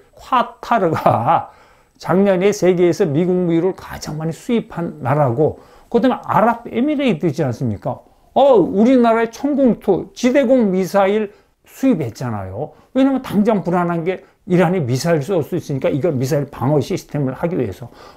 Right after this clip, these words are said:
그러니까 사우디도 이제 안보가 불안한데 문제는 이 사우디 무기 시스템은 여태까지 주로 미국 무기를 수입했습니다. 이제 사우디 무기 수입의 칠십팔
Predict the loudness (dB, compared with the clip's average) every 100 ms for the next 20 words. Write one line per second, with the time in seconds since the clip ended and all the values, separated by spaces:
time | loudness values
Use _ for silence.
0 | -18 -4 -4 0 0 2 2 0 0 0
1 | 2 2 4 4 2 0 -2 0 2 0
2 | 0 -2 -2 -2 -2 0 0 -4 -12 -20
3 | -18 -18 -6 2 6 6 4 2 2 2
4 | 2 2 0 0 0 2 2 0 -6 _
5 | _ _ _ _ _ 2 4 2 0 0
6 | 4 4 4 2 2 2 2 -2 -2 -4
7 | -2 -2 0 0 -4 -2 0 2 2 0
8 | -2 -2 0 2 2 2 2 4 2 4
9 | 4 2 0 -2 -2 -8 -6 -8 -4 -2
10 | -2 -2 0 2 2 2 2 -2 -12 -2
11 | 2 4 4 4 4 2 -2 0 -2 -6
12 | -4 -4 -4 -10 -12 -4 -4